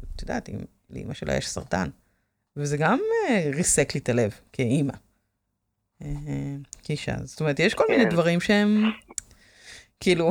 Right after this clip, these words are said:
Speaker 1: <laughs> נכון, לאמא שלי יש סרטן, כאילו, אה, אין לי
Speaker 2: אני, אני מרגיש שזה יותר, כאילו, העניין של, אה, כן, יש פה, אני, ככל שאת מדברת, אני גם מרגיש שיש, אה,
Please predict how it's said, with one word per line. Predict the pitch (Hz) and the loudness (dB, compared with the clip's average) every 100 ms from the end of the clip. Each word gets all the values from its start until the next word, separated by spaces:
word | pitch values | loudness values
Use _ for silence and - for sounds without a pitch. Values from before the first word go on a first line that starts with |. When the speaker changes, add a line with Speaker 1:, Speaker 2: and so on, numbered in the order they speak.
| 185 | 2
Speaker 1:
<laughs> | 202 - | 0 2
נכון, | - 262 | 4 4
לאמא | 208 135 - | 4 2 0
שלי | 160 | 2
יש | 175 | 4
סרטן, | - 202 196 185 - | 4 4 4 2 0
כאילו, | 139 143 - - - | -6 -4 -6 -6 -4
אה, | 143 143 | -4 -2
אין | - 147 | 0 0
לי | 170 165 151 - - - | 0 -2 -6 -10 -20 -8
Speaker 2:
אני, | 139 135 135 135 139 - _ _ _ - | 0 2 4 2 0 -4 _ _ _ -2
אני | 147 | 2
מרגיש | 165 151 _ _ _ _ _ _ _ _ _ _ _ - | 2 -2 _ _ _ _ _ _ _ _ _ _ _ 0
שזה | 190 147 | 0 2
יותר, | 123 - 143 143 - _ _ | 2 2 0 0 -4 _ _
כאילו, | - 127 123 120 117 | -2 2 4 4 2
העניין | - 117 131 139 | 0 2 4 4
של, | - 147 139 123 | 4 2 2 4
אה, | 110 104 101 - | 2 2 0 0
כן, | 185 135 147 | 2 2 2
יש | 170 165 | 2 2
פה, | 190 165 139 123 117 113 | 4 4 4 4 2 0
אני, | 123 117 - _ _ - - - 147 | -4 -6 -10 _ _ -20 -20 -6 -2
ככל | - 160 | 2 4
שאת | 160 156 | 4 4
מדברת, | 139 139 233 208 | 2 6 6 6
אני | 139 131 131 - _ _ _ _ 120 | 2 2 0 -6 _ _ _ _ 2
גם | 147 | 4
מרגיש | 170 139 131 - | 6 6 4 6
שיש, | 127 123 - | 6 4 2
אה, | 117 110 110 107 | 2 0 0 -2